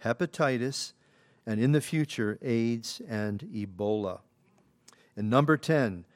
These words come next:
Israeli scientists at Hadassah Medical Center in Jerusalem may have discovered the first cure, uh, for amyotrophic lateral sclerosis known as Lou Gehrig's disease. And they've done this in an Orthodox rabbi.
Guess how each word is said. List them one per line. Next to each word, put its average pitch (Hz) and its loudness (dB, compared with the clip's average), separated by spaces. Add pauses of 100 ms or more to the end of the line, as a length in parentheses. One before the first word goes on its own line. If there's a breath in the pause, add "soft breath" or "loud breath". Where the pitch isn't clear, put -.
(260 soft breath)
Israeli 143 6
scientists 156 2
at 107 -8
Hadassah 139 2 (240 loud breath)
Medical 151 2
Center 170 0
in 135 0
Jerusalem 123 -4 (260 soft breath)
may 131 4
have 143 6
discovered 170 6
the 165 2
first 185 0 (100)
cure, 160 2 (580 soft breath)
uh, 120 2
for 135 0 (340)
amyotrophic 185 0
lateral 143 0
sclerosis 139 -2
known 135 2
as 123 -4
Lou 135 -2
Gehrig's 123 -4
disease. 107 -10 (640 soft breath)
And 104 -6
they've 110 -2
done 135 2
this 117 -2
in 110 -2
an 110 -2
Orthodox 110 -2
rabbi. 101 -6